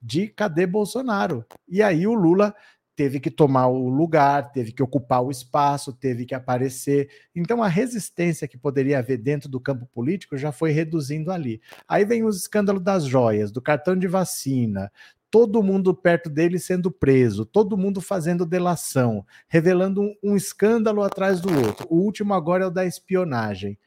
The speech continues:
Então, a popularidade do Bolsonaro está derretendo a olhos vistos. Pra eleição pref-, da municipal do ano que vem, o Bolsonaro mais atrapalha do que ajuda.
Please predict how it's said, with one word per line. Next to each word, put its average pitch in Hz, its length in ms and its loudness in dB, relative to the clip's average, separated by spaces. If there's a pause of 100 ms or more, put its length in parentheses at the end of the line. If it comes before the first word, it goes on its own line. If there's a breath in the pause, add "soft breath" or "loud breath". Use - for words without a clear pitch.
(280 soft breath)
Então, 202 300 -4 (100)
a 156 140 0
popularidade 165 880 2
do 131 80 -4
Bolsonaro 131 480 -4
está 160 560 -2
derretendo 156 1080 2 (300 loud breath)
a 147 160 6
olhos 139 480 4
vistos. 127 640 -6
Pra 143 240 0
eleição 160 480 -2
pref-, 151 320 -6
da 120 580 -2
municipal 123 600 0
do 110 100 -6
ano 113 140 -2
que - 120 -10
vem, 156 320 0 (200)
o 156 60 -6
Bolsonaro 175 500 2
mais 190 200 4
atrapalha 180 520 2
do 175 100 -8
que 196 100 -8
ajuda. 160 400 -8